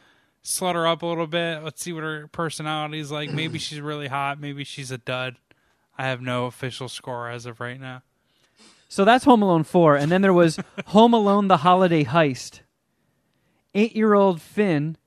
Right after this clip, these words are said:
Speaker 2: is terrified to learn his family is relocating from sunny California to Maine in the scariest house he has ever seen. Convinced that his new house is haunted, Finn sets up a series of elaborate traps to catch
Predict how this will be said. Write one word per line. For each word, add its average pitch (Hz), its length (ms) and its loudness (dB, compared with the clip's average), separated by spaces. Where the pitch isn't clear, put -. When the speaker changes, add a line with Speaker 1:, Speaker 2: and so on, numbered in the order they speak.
Speaker 2:
is 160 140 -2
terrified 147 720 2
to 156 100 -2
learn 180 460 0
his 147 220 -4
family 196 400 -2
is 151 140 -2
relocating 160 680 0
from 143 140 -6
sunny 165 320 -2
California 156 580 -2
to 139 140 -6
Maine 139 420 -2
in 160 100 -2
the 147 80 -2
scariest 190 680 0
house 190 280 4
he 175 120 -2
has 160 140 0
ever 202 300 2
seen. 202 540 -2
Convinced 202 420 0
that 202 100 2
his 185 100 2
new 202 160 2
house 185 300 2
is 165 100 -2
haunted, 175 420 2
Finn 214 240 2
sets 208 320 -2
up 180 160 0
a 160 60 -6
series 175 400 0
of 151 100 -4
elaborate 156 520 0
traps 147 400 -6
to - 100 -14
catch 147 400 -6